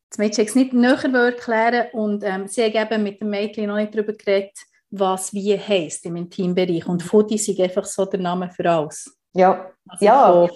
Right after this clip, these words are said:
Speaker 1: von wirklich Po
Speaker 2: Ja.
Speaker 1: bis zu,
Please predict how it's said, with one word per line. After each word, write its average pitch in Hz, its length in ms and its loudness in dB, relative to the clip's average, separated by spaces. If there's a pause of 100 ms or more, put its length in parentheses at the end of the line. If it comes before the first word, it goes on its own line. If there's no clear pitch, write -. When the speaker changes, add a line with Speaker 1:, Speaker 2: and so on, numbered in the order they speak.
Speaker 1:
von 185 220 0
wirklich 220 400 4 (360)
Po 214 560 6
Speaker 2:
Ja. - 60 -18 (220)
Speaker 1:
bis - 340 -14
zu, 196 440 6